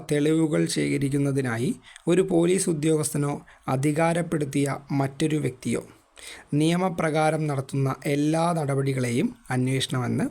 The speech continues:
പറയുന്നു. അപ്പോൾ എന്താണ്? കേസിന് വേണ്ടിയുള്ള തെളിവുകൾ ശേഖരിക്കുന്നതിനായി ഒരു പോലീസ് ഉദ്യോഗസ്ഥനോ അധികാരപ്പെടുത്തിയ മറ്റൊരു വ്യക്തിയോ നിയമപ്രകാരം നടത്തുന്ന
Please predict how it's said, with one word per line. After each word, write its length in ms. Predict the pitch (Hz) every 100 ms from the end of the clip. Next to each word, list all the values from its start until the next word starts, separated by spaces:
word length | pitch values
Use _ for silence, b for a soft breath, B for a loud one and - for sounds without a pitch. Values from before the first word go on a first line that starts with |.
| -
പറയുന്നു. 400 | 113 107 107 - - - - B B B
അപ്പോൾ 180 | - 123
എന്താണ്? 300 | 120 127 143 285 B B -
കേസിന് 400 | 131 135 151 160
വേണ്ടിയുള്ള 420 | 156 151 139 123 151 - _
തെളിവുകൾ 480 | 131 131 139 143 156 151 147
ശേഖരിക്കുന്നതിനായി 960 | 143 139 139 147 139 135 135 117 123 226 B B - 143
ഒരു 120 | 165 - - 143
പോലീസ് 420 | 143 147 170 - 139
ഉദ്യോഗസ്ഥനോ 680 | 135 143 143 - 131 123 - B B B 156
അധികാരപ്പെടുത്തിയ 920 | 151 165 180 180 165 156 160 156 156 - 147
മറ്റൊരു 380 | 139 135 151 156 139
വ്യക്തിയോ 360 | 127 262 - - - - B B -
നിയമപ്രകാരം 760 | 143 143 143 143 135 143 147 160
നടത്തുന്ന 400 | 151 127 - 123